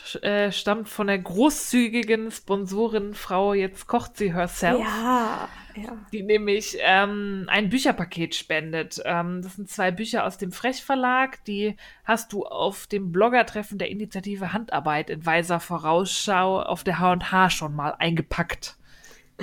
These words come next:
Speaker 1: um sie
Speaker 2: Ja.
Speaker 1: zu verlosen.
Speaker 2: Ja, und zwar, äh, konnten wir uns da mehrere Bücher raussuchen und, äh, die zwei hab ich dann eingepackt und hab gedacht, das ist genau was für den, ähm,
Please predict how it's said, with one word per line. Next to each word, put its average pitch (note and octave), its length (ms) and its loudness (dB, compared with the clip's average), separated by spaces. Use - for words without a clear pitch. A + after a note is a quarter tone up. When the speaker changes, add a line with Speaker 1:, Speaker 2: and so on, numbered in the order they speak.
Speaker 1:
um E3 100 0
sie D3+ 120 0
Speaker 2:
Ja. C4 80 4
Speaker 1:
zu F#4+ 80 4
verlosen. D#3 640 2
Speaker 2:
Ja, C#4 480 6
und B3 180 6
zwar, B3+ 460 2
äh, B3 180 2
konnten B3+ 360 -2
wir B3 100 0
uns A#3+ 220 -4
da B3+ 200 0
mehrere A#3+ 500 0
Bücher A3+ 340 -6
raussuchen F#4 600 0
und, C4 260 0
äh, B3 260 0
die A#3 220 -8
zwei B3 380 -4
hab A#3+ 260 -8
ich - 200 -10
dann B3 180 -4
eingepackt C4 560 -4
und A3+ 140 -8
hab A#3 100 -12
gedacht, A#3 300 -4
das G3 140 -12
ist - 200 -14
genau G#3 320 -6
was G#3 220 -8
für A#3 160 -2
den, G#3+ 320 -2
ähm, G#3+ 360 -6